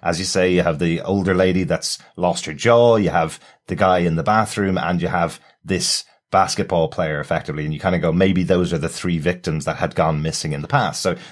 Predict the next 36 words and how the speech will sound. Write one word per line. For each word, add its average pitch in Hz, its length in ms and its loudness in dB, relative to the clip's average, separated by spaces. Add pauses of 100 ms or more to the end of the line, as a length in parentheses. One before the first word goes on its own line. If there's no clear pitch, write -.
those, 110 180 2
you're 104 100 2
lining 107 240 6
up 95 100 0
your 90 100 -4
numbers. 101 500 0 (320)
When 117 240 4
you, 123 160 2 (120)
when 120 140 2
it 117 80 0
cuts 120 220 0
to 113 80 2
later 92 280 4
on 104 200 6
in 87 120 2
this 80 200 -4
moment 90 400 0
where 85 120 -2
you 80 80 0
have 90 320 2
the 80 240 -4 (180)
circle 165 520 -2
where 82 140 -2
they're, 78 240 -2 (240)
uh, 82 240 -2
where 87 140 0
they're 80 380 -2 (520)
trying 95 320 0
to 92 80 -4
get 82 220 0
rid 98 260 2
of 87 320 -2
this 82 260 -2
demon 87 380 2
surgeon 92 480 2
effectively, 76 580 -4